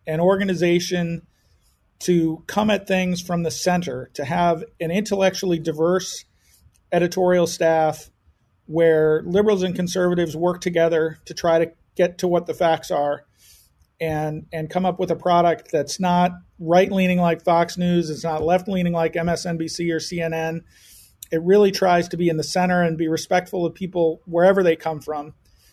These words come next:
and, you know, treat them as if they're intelligent and, uh, and, uh,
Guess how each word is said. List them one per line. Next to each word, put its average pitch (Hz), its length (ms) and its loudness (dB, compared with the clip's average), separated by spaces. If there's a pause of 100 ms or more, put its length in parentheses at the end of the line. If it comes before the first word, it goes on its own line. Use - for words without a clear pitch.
(260)
and, 151 400 -6
you 175 120 -6
know, 156 80 -4
treat 196 280 -2
them 175 300 -2 (160)
as 165 140 0
if 175 100 0
they're 170 180 6
intelligent 170 760 0
and, 156 500 -6 (200)
uh, 165 320 -8 (800)
and, 156 460 -8 (500)
uh, - 180 -16